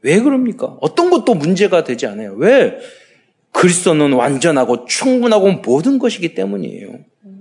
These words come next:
이제 그리스도를 완전하게 붙잡은 사람은 어떤 것도 문제가 되지 않는 거예요. 다 뛰어넘을 수 있어요.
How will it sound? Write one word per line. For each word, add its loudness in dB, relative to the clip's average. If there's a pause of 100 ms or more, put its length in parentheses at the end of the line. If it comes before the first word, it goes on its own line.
(360)
이제 0
그리스도를 -2
완전하게 0
붙잡은 -4
사람은 -2
어떤 -6
것도 -8
문제가 -4
되지 -8
않는 -16
거예요. -20 (260)
다 -10 (260)
뛰어넘을 0
수 -10
있어요. -8